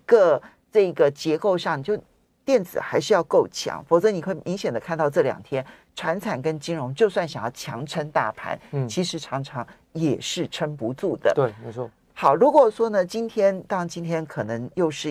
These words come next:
Speaker 1: 一，一片惨烈，对不对？
Speaker 2: 嗯，对，
Speaker 1: 好。
Speaker 2: 没错。
Speaker 1: 那么，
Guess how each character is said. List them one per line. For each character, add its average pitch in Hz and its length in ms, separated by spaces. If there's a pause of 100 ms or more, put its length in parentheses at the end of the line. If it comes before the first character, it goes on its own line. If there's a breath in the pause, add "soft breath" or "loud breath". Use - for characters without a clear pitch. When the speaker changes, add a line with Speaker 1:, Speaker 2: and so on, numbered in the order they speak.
(120)
Speaker 1:
一， 135 140 (480)
一 185 80
片 185 360
惨 - 380 (120)
烈， 151 300
对 135 100
不 143 100
对？ - 100
Speaker 2:
嗯， - 120
对， 127 100
Speaker 1:
好。 98 80
Speaker 2:
没 107 120
错。 110 180 (360)
Speaker 1:
那 202 80
么， 180 320